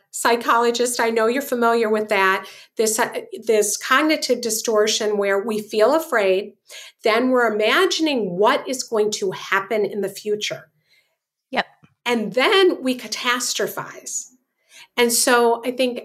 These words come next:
Speaker 1: asking myself, what is the story that I'm telling myself is gonna happen here? And we often tend to be very black or white too. So it's,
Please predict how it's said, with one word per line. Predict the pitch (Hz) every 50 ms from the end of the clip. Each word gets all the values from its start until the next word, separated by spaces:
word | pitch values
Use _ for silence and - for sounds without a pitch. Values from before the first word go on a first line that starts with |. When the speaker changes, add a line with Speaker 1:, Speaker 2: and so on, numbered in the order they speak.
| - -
Speaker 1:
asking | 226 233 254 302 311 - - - 330 302 285
myself, | 269 254 233 220 - - 226 196 196 196 208
what | 196 190 196 208 226 269 320 359 381 359 - - -
is | 262 247 247 247 240 - -
the | - 226 220
story | - - - - - - 311 320 330 349 359 349 339 294 220 202 185 185 190 185 180 196 214 - _ _ _ _ _ _ _ -
that | 214 202 202 202
I'm | 185 185 190
telling | 175 - - 175 165 160 165 185
myself | - - 185 - - - - - -
is | 175 - -
gonna | - 170 165 160
happen | - 165 151 156 - - - 156
here? | - - - _ 170 _ _ _ _ _ _ _ _ _ _ _ _ _ _ - - - - - _ _ -
And | 240 226 220 220 220 220 220 226
we | 254 254
often | 247 247 294 370 - - 339 285
tend | 277 - 254 226 220
to | 220
be | 214 208 196
very | 175 190 185 180 185 185
black | 185 214 196 185 196 190 -
or | 214 208 214
white | 254 311 415 370 180 - -
too. | - - - 339 392 294 - - - _ _ _ _ _ _ _ _
So | - - - 240 233 214 208 214 214 214 214 208 214 208 -
it's, | 233 226 214 208 214 - - - - - - -